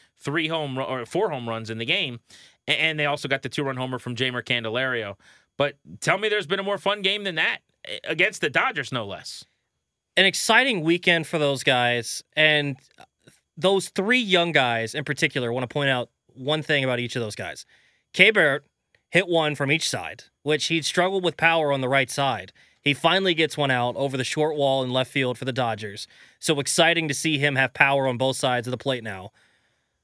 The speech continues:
Speaker 2: C J Abrams hit a home run on a pitch that probably should have been hit the other way,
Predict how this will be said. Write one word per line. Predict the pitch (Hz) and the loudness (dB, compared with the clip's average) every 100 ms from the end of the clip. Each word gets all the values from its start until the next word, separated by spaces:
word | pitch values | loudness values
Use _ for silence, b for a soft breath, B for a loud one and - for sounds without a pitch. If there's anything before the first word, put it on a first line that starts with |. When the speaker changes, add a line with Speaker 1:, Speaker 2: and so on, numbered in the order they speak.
| _ - | _ -8
Speaker 2:
C | - 240 | 2 4
J | 254 285 208 | 6 4 6
Abrams | 180 185 156 135 131 - - _ | 4 4 2 2 -2 -6 -12 _
hit | - 196 | 2 4
a | |
home | 180 180 | 4 2
run | 160 160 147 139 | 2 4 2 0
on | 147 139 | -2 -4
a | |
pitch | - 170 143 - - b b - | 2 4 4 0 -6 b b -2
that | 156 | 0
probably | 165 214 269 | 2 2 2
should | 220 220 | 2 2
have | 208 | 4
been | 170 | 4
hit | 151 - | 4 4
the | 165 | 2
other | 165 127 | 2 2
way, | 131 147 202 | 2 2 0